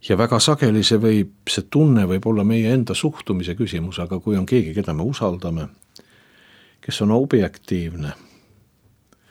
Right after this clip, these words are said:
see inimene võib meile anda väga palju niisugust head informatsiooni ja me otse kui leiame iseennast. Ja ma olen paaril juhul näinud seda, kuidas see inimene, kes põeb seda,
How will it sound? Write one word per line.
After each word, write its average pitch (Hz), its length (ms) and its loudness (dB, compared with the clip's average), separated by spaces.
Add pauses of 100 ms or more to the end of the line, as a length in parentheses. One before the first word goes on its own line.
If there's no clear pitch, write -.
(380)
see 120 320 4
inimene 92 720 4 (160)
võib 104 260 0
meile 104 220 2
anda 104 220 0
väga 101 280 -2
palju 82 320 -2
niisugust - 560 -10
head 95 240 0
informatsiooni 90 840 -2 (800)
ja 95 80 0
me 95 80 0
otse 95 260 -2
kui 92 240 -2
leiame 80 420 -2
iseennast. - 760 -8 (1300)
Ja 101 280 4
ma 123 120 2
olen 107 160 4
paaril 143 320 4
juhul 131 260 4
näinud 127 260 2
seda, 131 320 0
kuidas 101 360 0
see 131 160 4
inimene, 98 260 4
kes - 200 -6
põeb 139 460 -2
seda, 87 360 -6